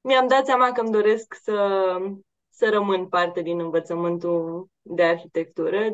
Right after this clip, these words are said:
Deci, da, îmi doresc să duc la capăt cercetarea doctorală și să rămân în școală. Și îmi doresc ca acest festival, din echipa căruia am fost parte încă de la început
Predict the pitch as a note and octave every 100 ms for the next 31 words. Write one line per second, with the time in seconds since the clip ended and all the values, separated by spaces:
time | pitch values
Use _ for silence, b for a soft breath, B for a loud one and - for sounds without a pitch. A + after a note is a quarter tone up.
0 | F#3+ F#3 F#3 E3+ E3+ F3+ A3+ G#3 G3+ F#3+
1 | F#3+ G3 F#3 F#3 F3+ F3+ F#3+ G3 F3+ -
2 | F3+ E3+ F3 F3+ E3+ E3+ E3+ E3+ E3 E3
3 | E3 F#3+ G3 F#3+ E3+ E3 D#3+ D#3+ D#3+ -
4 | - F#3+ G#3+ B3+ C#4 - _ _ _ _
5 | - - - A3 A3 A3 A3 G#3+ G#3+ G#3+
6 | G#3+ G#3+ A3+ A#3 A3+ G#3+ G#3 G#3+ G#3+ G#3+
7 | - G3 F#3 F#3+ G3+ G3+ G3 G3 - -
8 | F#3 G3 G3 G#3 - G3+ G3+ F#3+ G3 F#3
9 | G3 F#3+ F#3+ - F#3+ F3+ F3+ F3+ F3+ E3+
10 | F3 E3+ E3+ E3+ E3 - G3+ A3+